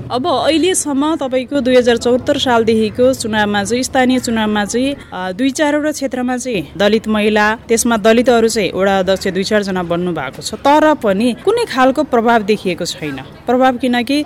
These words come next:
आ, जति हामीले दलित समुदायको निमित्त पाउनुपर्ने अधिकार, दलित समुदायले पाउनुपर्ने आरक्षण कोटा, त्यो नपाएकै अवस्था छ।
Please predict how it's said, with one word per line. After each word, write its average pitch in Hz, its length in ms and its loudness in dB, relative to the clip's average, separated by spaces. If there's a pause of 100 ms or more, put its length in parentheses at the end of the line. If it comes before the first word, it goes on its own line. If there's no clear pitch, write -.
आ, 208 100 -2
जति 349 460 0
हामीले 240 600 -2
दलित 247 280 2
समुदायको 240 520 2
निमित्त 214 360 -2
पाउनुपर्ने 214 600 -2
अधिकार, 208 360 0
दलित 226 320 0
समुदायले 226 560 2
पाउनुपर्ने 208 560 -2
आरक्षण 180 360 -2
कोटा, 196 280 -2
त्यो 302 340 0
नपाएकै 254 540 4
अवस्था 165 360 0
छ। 160 120 -8